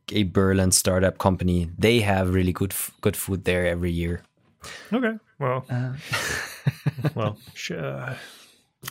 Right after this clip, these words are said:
Speaker 2: trade show parties are,
Speaker 1: Trade
Speaker 2: you
Speaker 1: show,
Speaker 2: know, a th-,
Speaker 1: yeah.
Speaker 2: a thing of their own.
Speaker 1: Yeah.
Speaker 2: Uh, though, as, as visitors, you're probably not making it into that.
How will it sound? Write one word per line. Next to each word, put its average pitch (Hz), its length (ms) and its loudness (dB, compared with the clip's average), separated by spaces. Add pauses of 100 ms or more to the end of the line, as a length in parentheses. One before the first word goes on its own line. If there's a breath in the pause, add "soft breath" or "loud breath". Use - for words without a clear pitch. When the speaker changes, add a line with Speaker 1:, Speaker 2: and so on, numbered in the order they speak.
Speaker 2:
trade 117 240 0
show 113 160 -2
parties 101 480 -2
are, 98 340 -10
Speaker 1:
Trade 104 240 2
Speaker 2:
you - 60 0
Speaker 1:
show, 101 100 -4
Speaker 2:
know, 117 100 -10
a 110 40 -6
th-, - 180 -6
Speaker 1:
yeah. 127 180 2
Speaker 2:
a 123 40 2
thing 131 240 2
of 113 100 0
their 110 160 2
own. 98 240 -4
Speaker 1:
Yeah. 92 240 -2 (680 loud breath)
Speaker 2:
Uh, 120 540 4
though, 123 240 0
as, 127 400 2
as 131 240 2
visitors, 120 500 2
you're 123 140 2
probably 139 460 0
not 160 280 0
making 202 420 0
it 202 100 2
into 240 260 -2
that. 143 320 0